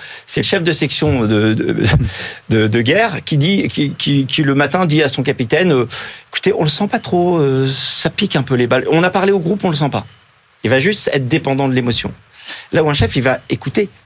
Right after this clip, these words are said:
l'ensemble des choses. Il va dire, « Oui, j'ai cette information-là. Oui, je sais que ma troupe a un moral pas terrible.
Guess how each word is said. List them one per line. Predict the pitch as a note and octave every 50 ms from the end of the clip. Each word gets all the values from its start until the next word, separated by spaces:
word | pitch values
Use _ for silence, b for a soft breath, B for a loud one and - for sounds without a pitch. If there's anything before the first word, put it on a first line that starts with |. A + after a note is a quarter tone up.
| _ -
l'ensemble | - C3+ D#3 F#3 F3+ D3 - - D#3 C3 A2+ A#2+
des | A2 A2
choses. | G#2 - G#2+ G2+
Il | A2
va | G#2
dire, « | G#2+ A#2+ - F2+
Oui, | F#2+ G#2+ B2+ F3+ A#3+ A#3+
j'ai | F3 D#3 C3+
cette | - - B2+ - -
information-là. | A2+ G#2+ - G#2 G#2 G#2 G2+ G2+ - - - G#2+ G#2+ B2 D#3 F3+ - B B B B B B B
Oui, | - D3+ G#3+ A3+
je | F#3+ F#3
sais | F3 F3 - F3+ E3+
que | - E3+
ma | D3 C#3+ C3+ C3
troupe | C3 - - G#2+ - - -
a | - B2+ B2 B2 - - A#2+
un | A#2+
moral | B2 B2+ B2+ B2 C3 C3 B2+ A#2 A#2 -
pas | - A2+
terrible. | A2 - B2+ C3+ E3+ E3+ C3+ A#2+